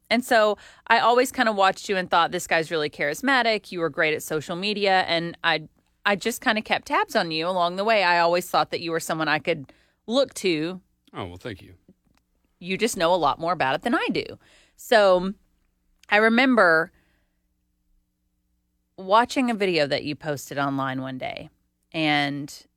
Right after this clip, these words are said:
Speaker 1: um, I'm gonna cry thinking about it. It was a
Speaker 2: Good.
Speaker 1: video that you <laughs> posted, um, after your boss
Speaker 2: Oh.
Speaker 1: passed away.
Speaker 2: Yeah. I was like, "Wait, what,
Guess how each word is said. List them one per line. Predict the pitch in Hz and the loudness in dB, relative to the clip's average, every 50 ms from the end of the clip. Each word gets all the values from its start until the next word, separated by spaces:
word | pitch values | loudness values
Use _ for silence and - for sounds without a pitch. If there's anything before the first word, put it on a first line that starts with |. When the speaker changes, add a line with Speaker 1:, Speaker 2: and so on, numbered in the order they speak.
| _ _ | _ _
Speaker 1:
um, | 156 151 147 143 143 143 139 139 135 135 147 - _ _ _ _ _ _ _ _ _ _ _ _ _ _ _ _ _ _ _ _ _ - | -6 -4 -2 -2 -2 -4 -6 -8 -10 -12 -14 -18 _ _ _ _ _ _ _ _ _ _ _ _ _ _ _ _ _ _ _ _ _ -2
I'm | 170 175 190 208 | 0 0 0 0
gonna | 202 220 226 196 | -2 -2 -2 -2
cry | - 202 180 160 156 | 2 4 4 4 2
thinking | - 180 175 160 - 185 170 | 0 -4 -6 -6 -8 -10 -8
about | 156 156 135 123 127 | -6 -4 -4 -4 -4
it. | 127 - - - _ _ _ _ _ _ _ _ _ _ _ _ _ _ _ _ _ _ _ _ _ _ _ _ _ _ _ _ _ _ _ _ _ _ _ _ _ _ _ _ _ _ _ _ _ _ _ _ _ _ _ _ _ _ _ _ _ _ _ _ _ _ _ _ _ _ _ | -6 -8 -10 -14 _ _ _ _ _ _ _ _ _ _ _ _ _ _ _ _ _ _ _ _ _ _ _ _ _ _ _ _ _ _ _ _ _ _ _ _ _ _ _ _ _ _ _ _ _ _ _ _ _ _ _ _ _ _ _ _ _ _ _ _ _ _ _ _ _ _ _
It | - 214 | 0 0
was | 208 175 | 2 2
a | 208 | 4
Speaker 2:
Good. | 180 | 4
Speaker 1:
video | 226 247 285 277 262 | 4 4 6 4 4
that | 226 226 - | 4 2 0
you | 220 233 | 0 -2
<laughs> | - - - 269 | 0 4 6 8
posted, | 247 254 254 - - 202 190 185 170 180 - _ _ _ - | 8 8 4 2 2 2 2 2 0 -2 -10 _ _ _ 2
um, | 208 196 185 170 165 165 165 190 - _ _ _ _ - | 4 4 4 4 2 -2 -8 -10 -14 _ _ _ _ -2
after | 202 196 185 - - 190 175 | -2 -2 -2 -4 -4 -4 -4
your | 170 165 156 | -2 -4 -2
boss | 160 165 160 120 - - - - - - - | 0 0 0 0 -2 -6 -10 -12 -14 -14 -12
Speaker 2:
Oh. | 98 92 90 87 | -10 -10 -10 -2
Speaker 1:
passed | - 165 151 - - - | -2 -2 -2 -2 -4 -6
away. | 175 - - - - - | -4 -4 -6 -8 -10 -14
Speaker 2:
Yeah. | 92 90 82 82 _ _ | -20 -20 -20 -20 _ _
I | 110 | -14
was | 104 - | -8 -4
like, | - 107 92 - - | -4 -4 -4 -4 -6
"Wait, | 113 101 | -6 -6
what, | 95 104 107 | -6 -8 -10